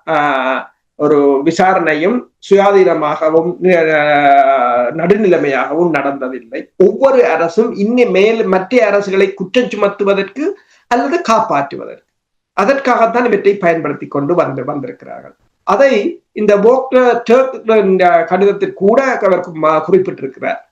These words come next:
ப-, இவ்வளவு காலமும் பல அரசுகள் இதை தாமதப்படுத்தி வந்ததாக அவர் ஒரு, ஒரு சிறிய,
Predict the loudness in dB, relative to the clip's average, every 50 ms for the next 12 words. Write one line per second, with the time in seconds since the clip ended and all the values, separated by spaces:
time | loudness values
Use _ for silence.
0 | _ _ _ -2 0 2 2 2 2 2 2 2 0 2 2 2 2 2 0 0
1 | 0 0 0 2 2 2 2 2 0 0 0 -2 -4 -6 -4 -2 -2 0 0 0
2 | 0 0 0 0 0 0 -2 -2 -2 -2 0 0 0 0 0 -2 -4 -6 _ _
3 | _ _ _ -2 0 2 2 0 -2 -4 -2 0 0 2 2 0 0 0 -2 -2
4 | -4 -4 -4 -4 -2 -2 -2 -2 -2 -2 0 0 0 2 2 2 2 0 -4 -4
5 | -6 -6 -2 0 2 2 4 4 4 4 4 2 2 2 2 2 2 0 -2 -6
6 | -6 -2 0 2 2 2 2 0 0 2 2 2 2 0 -2 -4